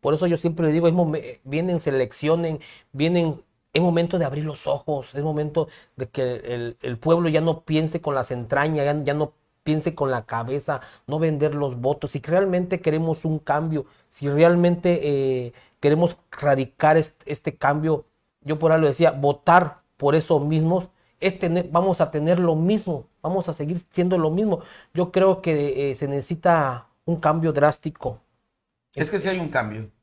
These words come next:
Speaker 1: Bueno, sí, pero en, en
Speaker 2: Pero para empeorar.
Speaker 1: para em-,
Speaker 2: <laughs> Para empeorar.
Speaker 1: para nada más para sus, para su bolsillo, claro. Hubo un cambio para ellos.
Speaker 2: Date cuenta, antes las estructuras de los partidos en el poder, en este caso, en el sexenio anterior era el pam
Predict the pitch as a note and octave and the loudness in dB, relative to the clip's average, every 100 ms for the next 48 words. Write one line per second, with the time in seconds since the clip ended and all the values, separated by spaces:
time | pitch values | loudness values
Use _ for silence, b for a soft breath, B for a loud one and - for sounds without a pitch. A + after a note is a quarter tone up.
0 | _ _ - A3 B2+ - A3+ D#3+ C3+ C3 | _ _ 2 2 2 -4 -2 2 4 4
1 | C3 B2+ C#3 C#3 C#3 B2+ A2+ B2 A#2+ B2+ | 2 -2 0 4 6 6 4 -2 0 4
2 | B2+ A#2 - _ C3 F3 D#3+ D3 D3+ B2+ | 4 2 -8 _ -6 0 0 2 6 8
3 | D3 D3 C#3+ C#3 C#3 - C3 B2 - A#2 | 8 6 4 4 0 2 2 2 0 -10
4 | - _ _ A#2+ B2 A2+ A2 - B3 D3 | -12 _ _ -4 -2 -4 -4 0 2 2
5 | B2 A#3+ F3+ - _ _ _ - D#3+ B3 | 4 4 4 0 _ _ _ -4 -2 2
6 | D#3 G#3 F3+ B2 B3 C4+ - - C3+ F#3+ | 2 4 2 4 4 4 0 -2 -4 0
7 | F3 A#2+ A#2 C#3 F3 G#3 G3+ F3+ B2 A#2+ | -2 0 2 2 2 0 0 -2 -6 -8
8 | - A2 - C#3+ D3+ B2+ G#2 - G2+ A#2 | -12 -12 -6 -6 -4 -6 -10 -12 -14 -10
9 | C3 C3+ - _ _ _ G2+ G#2 G2+ A2+ | -10 -10 -12 _ _ _ -8 -8 -6 -4
10 | D3+ D#3 C3+ A#2 A#2 A2 A#2+ A2+ G2+ F2 | -2 -4 -8 -6 -4 -4 -6 -6 -6 -10
11 | - - G2+ F#2+ G2+ F2+ F#2+ - B2+ A#2 | -16 -20 -16 -14 -12 -12 -14 -12 -12 -10
12 | A#2 B2 A#2 A2+ - G#2 G2+ G2+ | -8 -6 -6 -6 -8 -8 -8 -12